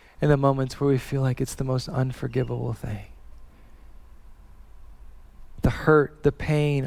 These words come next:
all of it. It's God's power flowing through us.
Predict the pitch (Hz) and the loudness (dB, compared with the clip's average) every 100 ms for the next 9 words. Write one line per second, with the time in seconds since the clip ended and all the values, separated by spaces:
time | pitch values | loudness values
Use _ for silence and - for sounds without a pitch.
0 | - 139 139 123 113 - - - - - | 2 4 4 2 -2 -8 -16 -20 -20 -20
1 | - - - - - - - - - - | -20 -20 -18 -18 -18 -20 -20 -20 -20 -20
2 | - - - - - - - - - - | -20 -20 -20 -20 -20 -20 -20 -20 -20 -20
3 | - - - - - 139 - - - - | -20 -18 -16 -16 -4 -2 0 -2 -6 -20
4 | - - 147 139 143 - - - 151 143 | -20 0 2 4 2 0 -8 0 2 2
5 | 123 113 139 135 123 113 - 151 110 - | 0 -4 -4 -4 -4 -6 -4 -4 -4 -6
6 | - - | -16 -20